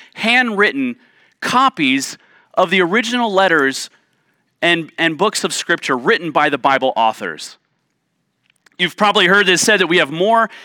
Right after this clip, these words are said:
historical evidence f-, for the existence of the historical person of Jesus Christ than we do Julius Caesar. By far. We have much more written evidence of who Jesus is and what he has done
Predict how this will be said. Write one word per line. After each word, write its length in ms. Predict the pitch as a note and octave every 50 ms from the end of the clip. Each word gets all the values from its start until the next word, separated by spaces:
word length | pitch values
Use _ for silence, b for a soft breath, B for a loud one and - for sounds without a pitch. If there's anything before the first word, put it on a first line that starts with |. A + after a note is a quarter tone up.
| B B
historical 880 | - F3+ D#3 - - - - - G#3 G3+ A3 A#3 A#3 A3+ A#3+ A3 - -
evidence 500 | - F3+ F3+ E3+ E3 C#3+ B2+ B2+ C3 - -
f-, 160 | - - - _ _
for 180 | _ - E3
the 140 | D3 D3 D3+
existence 640 | C#3+ B2+ C3 C3 E3+ A3 A3 - - F3+ D#3+ D#3 -
of 80 | D#3 C3
the 80 | C#3
historical 560 | C3+ C3+ C3+ - - F3 F3 F3+ F3+ - E3+ D#3
person 500 | - E3 D#3 D3 - - D3+ C3 B2 - B B B B B B B B
of 140 | - C3
Jesus 300 | - C#3+ C#3+ D3 D3 C3+
Christ 340 | - - C3 A#2+ A#2+ A#2 -
than 80 | - B2
we 80 | A#2+
do 180 | A#2 A#2+ B2 A#2
Julius 380 | G#2+ A2+ A#2+ A#2 A2+ A2 G#2 - -
Caesar. 400 | G#2+ G2 F2+ E2+ E2 D2+ D#2 _ _ _ _ _ _ _ _ _ _ _ _ _ _ _ _
By 360 | - C#3 - G3+ F3 F3 E3+
far. 680 | D#3+ - - - - - E3 D3 B2+ F2+ C#2+ C2 - - - _ _ _ _ _ _ _ _ _ _ _ _ _ _ _ _ _ -
We 180 | - F3+ F#3+
have 280 | F#3 F3 D#3 C#3+ D#3+ -
much 420 | E3+ F3+ G#3 A3 A#3 - - -
more 400 | F3+ F#3 F#3 F#3 F3 D#3+ D3 C#3
written 440 | C3 C#3 D#3 G3+ A3+ - A3+ A3 - -
evidence 640 | F3 F3 D3+ C#3+ B2 G#2+ F#2+ E2+ D#2 - - - - b b b b b
of 100 | D3 C#3+
who 160 | D3+ G3 G#3+
Jesus 380 | A3 - F#3+ F3+ G3+ F#3 - F#3
is 260 | D#3+ C#3+ C#3+ C#3+ C3+
and 180 | - C3+ C3 B2+
what 180 | C#3 F3+ F#3+
he 120 | F#3 F#3+ F3+
has 160 | F3 E3 C#3+
done 340 | - B2 A#2 G#2 G2 G2+ G2